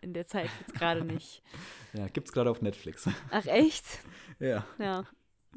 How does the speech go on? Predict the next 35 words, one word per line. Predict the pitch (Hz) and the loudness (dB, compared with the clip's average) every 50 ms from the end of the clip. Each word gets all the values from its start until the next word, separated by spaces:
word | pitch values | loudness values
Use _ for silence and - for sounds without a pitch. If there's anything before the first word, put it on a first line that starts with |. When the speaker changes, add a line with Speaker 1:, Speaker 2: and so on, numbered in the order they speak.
| 247 233 - - 254 220 - | -12 -10 -10 -8 -8 -6 -4
Speaker 2:
Mhm. | 113 104 104 101 101 - 107 - - - - - - - - - - - - - - | -4 -2 -2 -2 -4 -4 -6 -10 -16 -20 -20 -20 -20 -20 -20 -20 -20 -20 -20 -12 -6
Ja, | 95 | -4
es | 101 101 - | -4 -2 0
gibt | - 165 - - | -2 -2 0 0
auch | 113 113 120 - | 0 0 0 0
tatsächlich | - 117 - - 123 131 131 - | -4 -4 -4 -2 -2 -2 -2 0
schon | - 120 113 | 2 2 2
den | 110 107 | 2 2
ersten | 92 104 110 - - 127 - | 0 -2 -6 -6 -6 -8 -6
Corona-Film. | - - 107 104 131 175 180 107 80 - - - 85 82 80 78 82 | -2 0 2 2 2 2 2 0 -2 -4 -6 -6 -6 -6 -6 -6 -6
Da | 78 80 80 | -8 -8 -6
hat | 87 98 - - - | -8 -8 -8 -8 -8
ein, | 87 87 87 87 87 87 87 82 - _ - - - - - | -6 -6 -6 -4 -6 -6 -8 -10 -12 _ -20 -20 -20 -20 -20
ich | - 101 | -16 -10
glaub, | - 104 110 117 - | -6 -4 -4 -2 -2
ein | 117 - | -4 -4
koreanischer | - - - - 90 92 95 92 90 87 82 78 85 101 123 151 165 - - 170 165 | -6 -8 -8 -6 -4 -4 -2 -2 -2 -2 -2 -2 -2 -2 -2 -2 -2 -4 -4 -4 -4
Regisseur | 165 160 165 165 156 - - 175 170 160 | -4 -6 -6 -8 -8 -8 -8 -6 -6 -4
oder | 156 160 151 | -4 -4 -6
so, | 147 160 165 160 - - - - - - _ _ - | -6 -6 -8 -8 -12 -16 -20 -20 -20 -20 _ _ -8
der | 98 85 80 | -6 -6 -4
hat | 98 123 131 - - - - | -4 -4 -6 -6 -10 -12 -10
schon | - - - 113 113 120 120 | -8 -4 -2 0 0 0 -2
vor, | - - - 110 104 101 101 98 98 | -2 -2 -2 0 2 2 0 0 -2
vor | - - 104 101 | -2 -2 -2 -2
ein | 101 - | -2 -2
paar | - 92 85 | -4 -4 -2
Monaten, | 87 104 131 175 175 123 85 - - 85 73 | 0 2 2 2 2 0 -2 -4 -6 -8 -8
als | 73 87 95 - - - | -6 -8 -8 -8 -10 -10
das | - 101 101 - | -8 -8 -8 -6
in | 110 95 - | -8 -8 -8
China | - - 131 131 131 127 120 | -2 0 2 2 4 2 2
gerade | 113 - 101 90 92 95 | 0 -2 -4 -4 -2 -2
erst | 85 82 87 - - - | -2 -4 -6 -8 -4 0
aufkam, | 117 143 151 - - - 95 90 98 127 | 0 0 0 -2 -6 -6 -4 -2 -2 -2